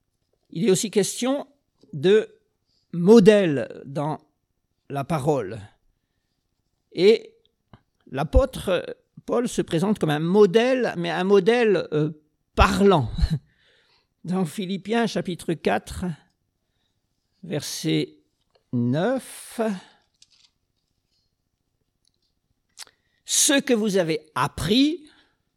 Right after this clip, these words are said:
reçu et entendu de moi, et ce que vous avez vu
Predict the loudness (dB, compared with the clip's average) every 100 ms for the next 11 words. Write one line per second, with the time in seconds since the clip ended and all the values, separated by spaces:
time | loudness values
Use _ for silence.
0 | _ _ _ _ _ _ _ -8 0 0
1 | 0 0 2 2 -2 -8 -10 -10 -14 -20
2 | _ _ _ _ _ -8 -4 0 2 6
3 | 8 8 6 4 0 -6 -20 _ -12 -6
4 | -2 0 2 2 0 -4 -12 _ _ _
5 | _ _ _ _ _ _ _ _ _ _
6 | _ _ 0 2 4 2 -2 -4 -4 0
7 | 0 2 0 2 2 2 2 4 6 6
8 | 2 -4